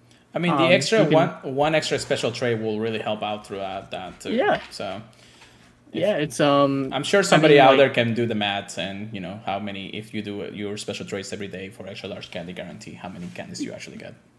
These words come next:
Speaker 2: Yeah, I'm, I'm assuming it's a guaranteed one. You might get more, but, you know,
Speaker 1: Let's go with
Speaker 2: two hundred ninety-six is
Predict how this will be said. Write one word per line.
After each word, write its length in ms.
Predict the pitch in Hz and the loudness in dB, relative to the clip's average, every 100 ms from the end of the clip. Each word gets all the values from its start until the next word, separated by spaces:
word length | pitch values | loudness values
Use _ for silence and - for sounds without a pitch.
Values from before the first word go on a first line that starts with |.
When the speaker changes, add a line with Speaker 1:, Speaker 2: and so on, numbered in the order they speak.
| _ _ _ _ _ | _ _ _ _ _
Speaker 2:
Yeah, 240 | - 143 131 | 0 2 2
I'm, 140 | 208 | -2
I'm 220 | - 233 | 0 2
assuming 840 | 226 - - 208 202 190 180 165 156 _ _ _ - | 2 2 4 6 6 4 2 2 0 _ _ _ -2
it's 420 | 147 - - - _ | -2 -2 -8 -10 _
a 100 | 160 | -2
guaranteed 720 | 135 139 156 165 - - 151 | 2 2 4 2 0 2 0
one. 560 | 175 131 135 143 143 139 | 2 2 4 4 2 0
You 240 | - 139 139 | -6 -8 -6
might 420 | 131 127 127 135 | -4 -4 -4 -2
get 240 | 151 143 | 2 2
more, 320 | 143 143 143 - _ _ _ _ | 4 2 2 0 _ _ _ _
but, 280 | 147 135 131 | 2 4 2
you 180 | 127 139 | 0 0
know, 260 | 131 127 135 | 0 -2 0
Speaker 1:
Let's 160 | 151 175 | 0 4
go 120 | 180 | 6
with 80 | 220 | 8
Speaker 2:
two 20 | |
hundred 240 | 180 151 135 | 8 6 2
ninety-six 1120 | 131 127 147 147 143 - 139 156 - - - - _ _ _ - - | 2 2 4 2 0 -4 -2 -4 -4 -12 -14 -18 _ _ _ -20 -8
is 320 | 151 139 - | -4 -4 -6